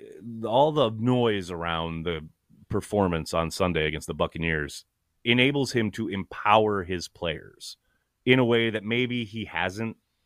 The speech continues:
up until now. But, and, uh, like, uh, people have heard me talk about, like, let them compete,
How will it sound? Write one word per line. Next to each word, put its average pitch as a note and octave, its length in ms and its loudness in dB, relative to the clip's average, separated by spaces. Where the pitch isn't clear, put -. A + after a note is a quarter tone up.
up F#2+ 140 -4
until G#2+ 320 -2
now. G#2+ 400 2
But, B2 200 6
and, D#3+ 160 2
uh, D#3+ 120 0
like, F3 240 2
uh, D3 80 0
people F#3 200 4
have D3+ 80 2
heard D3 180 2
me B2+ 80 0
talk A#2 220 2
about, G2+ 200 2
like, F#2 160 -2
let A2+ 220 4
them G#2+ 140 0
compete, F2+ 520 -8